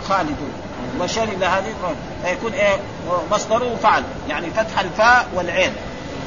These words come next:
واللام هذيك على الإعراب. الحرف الأخير دائمًا هذاك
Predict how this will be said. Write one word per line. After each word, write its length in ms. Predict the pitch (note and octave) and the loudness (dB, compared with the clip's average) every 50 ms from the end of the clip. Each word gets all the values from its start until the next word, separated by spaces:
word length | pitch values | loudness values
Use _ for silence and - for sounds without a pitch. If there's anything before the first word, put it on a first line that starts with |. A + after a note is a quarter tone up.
| - - - - - - - - - - | -8 -8 -8 -8 -8 -8 -8 -8 -2 0
واللام 360 | A3 A3 A3+ C4+ D4 C#4 A#3+ | 0 2 4 6 6 6 6
هذيك 280 | A3 A3 A3+ C#4+ - B3 | 4 2 2 0 -2 -2
على 140 | A3 A#3 | -2 -2
الإعراب. 360 | A#3+ A3+ G#3 G3 G#3 G#3+ - - - - - - - - - - - - - - - - - - | -2 -2 0 2 2 2 2 0 -2 -6 -10 -10 -10 -10 -10 -10 -10 -10 -10 -10 -10 -10 -8 -6
الحرف 220 | - - - - | -6 -4 -4 -4
الأخير 300 | E3 - - - G#3 G#3+ C4+ D3 | -6 -6 -6 -6 -6 -6 -4 0
دائمًا 400 | F3 G3+ G#3+ A#3+ A#3+ G#3+ F#3+ F#3 | 2 2 2 2 0 -2 -2 0
هذاك 160 | F#3 G3+ G3+ | 2 2 0